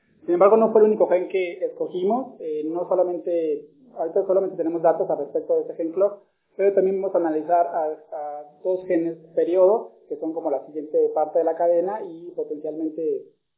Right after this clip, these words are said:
en algún momento les daremos a conocer esos resultados, ¿no? Además de que también tenemos planeado hacerlo con algunos otros, digamos, sistemas efectores, como podría ser la serotonina.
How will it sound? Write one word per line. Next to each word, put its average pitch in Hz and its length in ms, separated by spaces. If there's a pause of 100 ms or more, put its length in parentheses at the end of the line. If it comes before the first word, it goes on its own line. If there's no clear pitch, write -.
(140)
en 151 80
algún 143 200
momento 151 520 (220)
les 143 160
daremos 147 260
a 143 40
conocer 139 320
esos 139 160
resultados, 123 500
¿no? - 60 (360)
Además 180 460
de 170 120
que 180 300
también 165 300
tenemos 165 300
planeado 151 540
hacerlo 151 300
con 156 340 (420)
algunos 156 340
otros, 147 400 (580)
digamos, 156 600 (180)
sistemas 160 360
efectores, 165 440
como 147 240
podría 151 360
ser 156 160
la 151 100 (360)
serotonina. 156 480